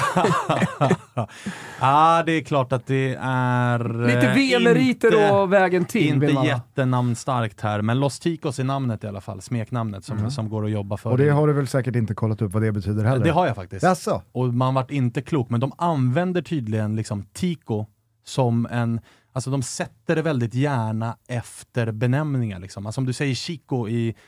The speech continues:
Speaker 1: Spanien så säger ju, eh, costaricanerna Chico Tico.
Speaker 2: Ja, det är
Speaker 1: Så att
Speaker 2: nästan
Speaker 1: då
Speaker 2: som
Speaker 1: är
Speaker 2: ett
Speaker 1: det
Speaker 2: suffix,
Speaker 1: Ja,
Speaker 2: liksom.
Speaker 1: d-, exakt. Så det, de är liksom Los Ticos.
Speaker 2: Mm, okej.
Speaker 3: Jag, jag förstår fortfarande inte vad det betyder.
Speaker 1: Du behöver inte förstå det. Du behöver inte förstå det.
Speaker 2: Ja, men du får ju
Speaker 3: Okej.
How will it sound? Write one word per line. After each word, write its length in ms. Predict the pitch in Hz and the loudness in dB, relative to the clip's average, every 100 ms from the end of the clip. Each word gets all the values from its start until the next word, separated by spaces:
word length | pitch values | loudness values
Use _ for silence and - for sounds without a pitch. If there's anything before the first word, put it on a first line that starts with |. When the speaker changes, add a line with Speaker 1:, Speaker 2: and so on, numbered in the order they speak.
| _ | _
Speaker 1:
Spanien 520 | - 160 156 131 101 | -4 -2 0 -2 -2
så 100 | 110 | -6
säger 280 | 107 120 113 | -6 -4 -4
ju, 640 | 113 117 110 110 95 107 110 | -2 -2 -2 -4 -6 -8 -8
eh, 40 | |
costaricanerna 920 | - 127 117 117 147 139 123 117 107 - _ | -6 -4 -4 -2 0 0 0 -2 -4 -8 _
Chico 260 | - 127 135 | -12 -6 -4
Tico. 380 | 151 127 101 - _ _ _ | -4 -6 -8 -12 _ _ _
Speaker 2:
Ja, 60 | 147 | -20
det 240 | 156 139 139 | -16 -12 -2
är 20 | |
Speaker 1:
Så 100 | 160 | 0
att 40 | |
Speaker 2:
nästan 180 | 156 180 | 0 2
Speaker 1:
då 60 | 143 | 4
Speaker 2:
som 80 | |
Speaker 1:
är 60 | 139 | 4
Speaker 2:
ett 120 | 131 | 2
Speaker 1:
det 100 | 127 | 0
Speaker 2:
suffix, 480 | 110 226 - - - | 0 -2 -4 -12 -4
Speaker 1:
Ja, 320 | 175 202 175 135 | 2 4 2 0
Speaker 2:
liksom. 160 | 123 139 | -2 -4
Speaker 1:
d-, 60 | |
exakt. 340 | 151 - 131 131 | -4 -4 -6 -4
Så 100 | 135 | -4
det, 140 | 151 | -2
de 180 | 135 151 | -2 -2
är 100 | 156 | -2
liksom 220 | 123 123 123 | -2 -2 -2
Los 180 | 123 | -4
Ticos. 420 | - 123 107 - _ _ _ 131 | -6 -8 -10 -12 _ _ _ -12
Speaker 2:
Mm, 160 | 117 117 _ - | -12 -14 _ -20
okej. 200 | - _ _ _ _ - | -20 _ _ _ _ -2
Speaker 3:
Jag, 160 | 160 160 | 0 0
jag 200 | 170 170 | 0 0
förstår 160 | - 170 | 0 -4
fortfarande 320 | 156 - 196 | -4 -2 -2
inte 120 | 117 | 0
vad 100 | 98 | 0
det 60 | 95 | 2
betyder. 180 | 143 - | 2 4
Speaker 1:
Du 60 | |
behöver 460 | - 180 - 233 233 | 4 4 4 4 4
inte 120 | 202 - | 4 2
förstå 300 | - - 240 | 2 2 2
det. 200 | 95 92 - - - - | 2 0 -6 -6 -8 0
Du 120 | 151 | 2
behöver 300 | 156 202 196 | 4 2 2
inte 160 | 190 165 | -2 -2
förstå 260 | 165 - 196 | -4 -2 -4
det. 240 | 135 - 147 | -4 -6 -2
Speaker 2:
Ja, 60 | |
men 120 | 143 151 | 0 2
du 100 | 156 | 4
får 80 | |
ju 60 | |
Speaker 3:
Okej. 20 | 185 | 4